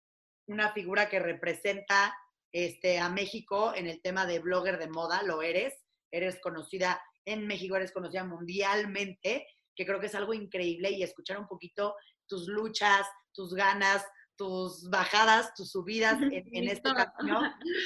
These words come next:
Speaker 1: es, es algo muy interesante y muy padre porque muestras
Speaker 2: Creo que nunca había contado tan abiertamente muchas cosas,
Speaker 1: Pero
Speaker 2: ¿eh?
Speaker 1: está increíble porque es, la verdad es mostrar una parte vulnerable de ti ante el mundo que luego nadie tiene idea y nadie sabe. Y, y creo que es de admirar,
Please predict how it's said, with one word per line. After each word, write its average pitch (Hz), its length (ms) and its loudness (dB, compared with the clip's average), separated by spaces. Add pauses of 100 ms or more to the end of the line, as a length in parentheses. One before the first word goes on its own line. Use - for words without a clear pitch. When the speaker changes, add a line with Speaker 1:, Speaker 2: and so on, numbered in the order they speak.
(340)
Speaker 1:
es, 220 120 0
es 240 40 0
algo 240 240 6
muy 233 140 -2
interesante 208 420 -4
y 226 40 -4
muy 220 160 -6
padre 196 360 4
porque 185 200 -2
muestras 196 340 0
Speaker 2:
Creo 359 120 0
que 359 100 -2
nunca 349 240 8
había 320 280 8
contado 294 460 8
tan 247 160 6
abiertamente 254 1040 4
muchas 277 380 4
cosas, 269 380 8
Speaker 1:
Pero 240 120 6
Speaker 2:
¿eh? 254 200 2 (400)
Speaker 1:
está 247 200 -4
increíble 285 320 0
porque 226 220 -2
es, - 160 -10 (280)
la 208 80 6
verdad 233 160 6
es 254 80 0
mostrar 240 280 -2
una 226 180 0
parte 214 500 -2
vulnerable 185 600 2
de 185 120 0
ti 185 200 -4
ante 190 220 -4
el 180 60 -4
mundo 208 200 -2
que 208 100 0
luego 233 300 2 (260)
nadie 269 420 2
tiene 254 220 -4
idea 226 280 4
y 208 80 -4
nadie 202 280 -4
sabe. 196 400 -2
Y, 190 280 -8
y 185 60 -10
creo 214 200 -2
que 226 80 -4
es 214 80 -6
de 202 60 2
admirar, 185 560 2